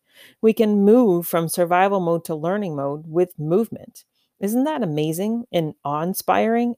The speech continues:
and oh so easy? At BrainFit Academy, we teach people how to do just that. We teach kids, teens, adults, parents, teachers, professionals, anyone who wants to learn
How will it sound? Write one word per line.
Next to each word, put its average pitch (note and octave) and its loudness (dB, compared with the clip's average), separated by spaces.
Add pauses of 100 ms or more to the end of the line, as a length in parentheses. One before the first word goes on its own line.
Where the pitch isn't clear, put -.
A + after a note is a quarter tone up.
(100)
and E3 -2 (160)
oh G#3 4
so E3+ -2
easy? A3 -4 (640)
At F3+ 0
BrainFit B3 4
Academy, F#3+ 2
we E3+ 0
teach - -6
people F#3 -2
how F#3 -2
to F3 0
do E3+ -2
just - -2
that. E3 -4 (380)
We G3+ 2
teach - -2
kids, - -2
teens, G3+ -4
adults, D#3 0
parents, F#3+ -4
teachers, G3 -2
professionals, D#3+ -2 (260)
anyone F3+ 4
who C#3+ -2
wants E3 0
to E3 -4
learn D#3+ -4